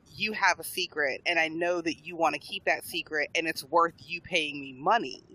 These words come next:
I think that you can't be excused for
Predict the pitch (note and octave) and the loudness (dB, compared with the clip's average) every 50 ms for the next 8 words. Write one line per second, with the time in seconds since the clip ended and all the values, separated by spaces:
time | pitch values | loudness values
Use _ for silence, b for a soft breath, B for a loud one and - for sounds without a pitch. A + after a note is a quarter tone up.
0 | - b b b b b b b b b b _ _ _ _ - _ - G#3+ G#3+ | -20 b b b b b b b b b b _ _ _ _ -10 _ 4 6 6
1 | A3 - - - A3+ G#3+ G#3 - G3 F#3 E3+ - _ - _ _ _ _ _ _ | 6 4 2 2 2 2 2 4 4 4 4 2 _ -20 _ _ _ _ _ _
2 | _ - G3 A3+ - - - - G3+ A3+ G#3+ - - F3+ G3 E3+ D#3 - - - | _ -6 -6 -6 -4 -4 -4 -2 0 0 0 -2 -2 -4 -2 -2 -2 -2 -4 -4
3 | - - E3+ C#3 - - - - - - - - _ _ _ _ _ _ _ _ | -4 -4 -4 -6 -8 -8 -10 -10 -10 -10 -12 -16 _ _ _ _ _ _ _ _
4 | _ _ _ _ _ _ _ _ - - _ _ - - G#3 G3 F#3 E3+ E3 D#3+ | _ _ _ _ _ _ _ _ -20 -20 _ _ -2 4 6 8 10 10 10 8
5 | C#3+ | 6